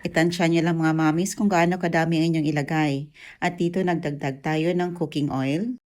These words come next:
para mas lalong sumarap ang ating paksiw na isda. Nag-add tayo dito ng tubig ng katamtamang dami lamang. Ayan, itiklop na natin ang dahon ng saging. Ang dahon ng saging, mga mamis, is nagdagdag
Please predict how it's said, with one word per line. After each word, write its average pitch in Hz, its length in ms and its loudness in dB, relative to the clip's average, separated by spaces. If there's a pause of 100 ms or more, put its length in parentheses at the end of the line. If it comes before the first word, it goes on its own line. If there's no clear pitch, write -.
para 269 320 8
mas 269 240 6
lalong 175 240 4
sumarap 160 480 2
ang 196 160 0
ating 180 320 -2
paksiw 135 480 -4
na 127 160 -2
isda. 139 560 -2 (460)
Nag-add 151 480 0
tayo 156 240 6
dito 151 240 2
ng 151 400 2 (160)
tubig 262 480 4
ng 208 240 4
katamtamang 165 720 2
dami 143 300 2
lamang. 147 720 0
Ayan, 139 240 0
itiklop 131 400 -8
na 156 160 2
natin 165 160 -2
ang 175 160 4
dahon 165 260 0
ng 175 80 2
saging. 156 720 -2 (240)
Ang 190 180 2
dahon 202 300 6
ng 208 80 6
saging, 190 320 2
mga 185 160 0
mamis, 175 500 0
is 170 220 -2
nagdagdag 143 480 -2